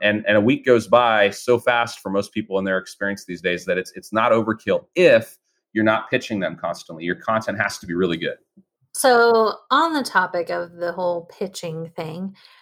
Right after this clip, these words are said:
Speaker 2: I'm sure there's some people listening who are wondering, how do you do it correctly? And how can you add in a C T A to make a little extra cash if you do have all these engaged readers?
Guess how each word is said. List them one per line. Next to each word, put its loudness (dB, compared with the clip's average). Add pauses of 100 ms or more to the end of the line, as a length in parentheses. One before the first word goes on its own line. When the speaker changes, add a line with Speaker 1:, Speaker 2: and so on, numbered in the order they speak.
Speaker 2:
I'm -4
sure 2
there's 4
some -14
people 0
listening -2
who 0
are 2
wondering, 0 (540)
how 4
do -4
you 2
do 0
it 0
correctly? -2 (220)
And -4
how 2
can -6
you -2
add 0
in 4
a -2
C -6
T -2
A 0 (540)
to -6
make -4
a 0
little 2
extra -4
cash 0
if -6
you -6
do -2
have 0
all 2
these -12
engaged -12
readers? -12